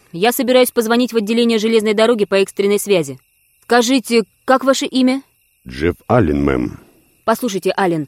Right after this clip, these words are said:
Speaker 1: вы когда-нибудь работали на железной дороге?»
Speaker 2: «Нет, мэм».
Speaker 1: «Значит, теперь будете. Вы заместитель проводника и доверенное лицо вице-президента компании Таггерт Трансконтинентал. Ваша работа — руководить поездом во время моего отсутствия,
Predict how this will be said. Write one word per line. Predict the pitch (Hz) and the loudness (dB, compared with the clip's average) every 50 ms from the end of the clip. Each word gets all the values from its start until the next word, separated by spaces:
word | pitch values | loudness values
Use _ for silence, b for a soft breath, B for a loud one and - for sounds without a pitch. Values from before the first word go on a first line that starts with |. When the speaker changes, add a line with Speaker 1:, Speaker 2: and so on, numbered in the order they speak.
| b b b b | b b b b
Speaker 1:
вы | - 180 208 233 233 | -2 2 2 4 4
когда-нибудь | - 247 233 214 240 233 226 220 214 | 4 2 2 4 4 4 4 2 0
работали | 240 247 254 285 320 - 247 202 | 0 0 2 2 0 0 2 2
на | 185 180 | 2 2
железной | 156 175 175 175 160 160 160 | 0 0 0 -2 -2 -4 -6
дороге?» | 147 160 156 151 147 135 135 127 - _ _ _ - | -6 -4 -4 -6 -6 -8 -10 -14 -18 _ _ _ -12
Speaker 2:
«Нет, | 67 71 69 67 73 87 - - | -10 -8 -6 -4 -4 -4 -2 0
мэм». | 139 131 107 71 55 - - _ _ _ _ _ _ - | 0 0 0 -2 -4 -10 -14 _ _ _ _ _ _ -16
Speaker 1:
«Значит, | 156 156 170 208 233 262 - 339 320 - | -10 -4 -2 0 0 0 0 -2 -4 -4
теперь | - 269 226 - 269 269 | -4 -6 -2 -2 -2 -2
будете. | 233 277 359 330 311 - - 156 143 - _ _ _ _ _ _ | 0 0 0 0 -2 -4 -6 -8 -12 -14 _ _ _ _ _ _
Вы | - 190 220 349 285 | -4 0 2 2 4
заместитель | 262 285 277 277 - 311 285 247 269 220 | 4 4 2 2 0 -2 -2 -2 -2 0
проводника | - 240 233 240 208 240 240 - 277 285 302 | 2 2 2 2 2 0 0 2 4 4 4
и | - 220 247 | 2 0 0
доверенное | 208 226 233 226 262 269 285 277 269 262 240 | 2 2 2 4 2 2 2 2 2 2 2
лицо | 226 226 214 - 269 262 | 2 0 0 0 0 0
вице-президента | 214 247 226 - 247 180 214 214 196 214 202 240 226 - 214 | 0 0 -2 -4 -4 -4 -4 -4 -4 -2 -2 -2 -2 -2 -2
компании | - 202 202 190 - 240 247 254 269 269 220 | 0 0 0 2 2 2 4 4 2 2 2
Таггерт | - 220 214 208 226 220 208 - | 4 4 4 4 2 0 0 0
Трансконтинентал. | 226 220 214 - - 226 220 233 233 220 196 180 160 - 151 147 143 - _ _ _ | -2 -2 0 0 -2 -2 -2 0 0 0 0 0 -2 -4 -6 -10 -12 -14 _ _ _
Ваша | - 170 233 247 - 262 233 | 0 2 2 4 4 4 4
работа — | 240 220 202 226 240 233 262 | 4 4 4 4 4 4 2
руководить | 262 247 - 226 220 214 202 220 - | 2 2 2 2 2 2 2 0 -4
поездом | - 208 220 233 247 226 262 247 | -2 0 2 2 2 2 0 0
во | 220 208 | 2 2
время | 190 208 220 226 214 | 2 2 2 2 2
моего | 208 196 190 190 202 | 2 2 2 2 2
отсутствия, | 202 185 - - 180 160 - - - 214 226 | 2 2 0 -4 -10 -12 -10 -4 -2 -2 -2